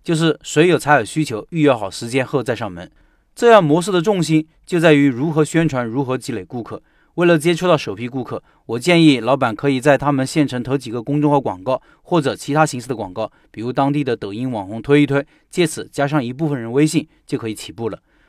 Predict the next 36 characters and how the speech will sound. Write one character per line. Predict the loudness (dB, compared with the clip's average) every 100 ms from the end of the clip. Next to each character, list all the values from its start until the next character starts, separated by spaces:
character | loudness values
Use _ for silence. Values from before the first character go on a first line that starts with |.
| _
我 | -8 -4
最 | 0
担 | 2 2
心 | 2
的 | -4
是， | -4 -6 _ _
采 | -8 2
耳 | 4
的 | 4
需 | -2 -6 -6
求 | -8 -10 _ -12
能 | -6 -2
否 | -2 -4
撑 | -2
得 | 0 -2
起 | -4
一 | -10
个 | -8
门 | -8 -8 -2
店 | -2
的 | 0
运 | 0 -2
营， | -6 -20 _ _ _
所 | 0 2
以 | 2 0 -6
采 | 2 2
取 | 2 -4
先 | -2 -2
获 | 0 2
得 | 0
客 | 2 0
人 | 0
做 | -2 -2
出 | -2
口 | -6 -6
碑， | -2 -2